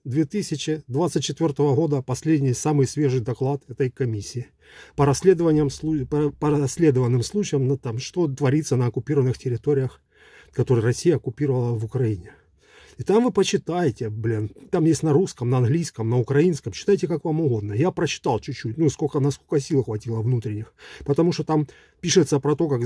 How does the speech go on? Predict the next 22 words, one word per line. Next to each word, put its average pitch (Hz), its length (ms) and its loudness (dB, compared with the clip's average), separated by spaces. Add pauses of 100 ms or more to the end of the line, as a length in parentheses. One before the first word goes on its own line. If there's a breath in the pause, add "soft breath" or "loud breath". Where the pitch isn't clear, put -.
что 175 160 0
делать 156 240 4
с - 40 -8
пятнадцатилетними 143 680 0
девочками 117 580 -2
от 139 160 -4
пятнадцати 208 420 2
до 196 120 6
восьмидесяти 196 460 2
трёх - 240 -2
лет. 214 180 -2
И 139 60 -2
это 170 200 2
только 185 240 0
короткий 190 400 0
участок 175 500 -4
какой-то 170 280 -2
берётся, 147 320 0
короткий 165 360 -2
период. 135 380 -2
Это 117 160 -4
ж - 120 -6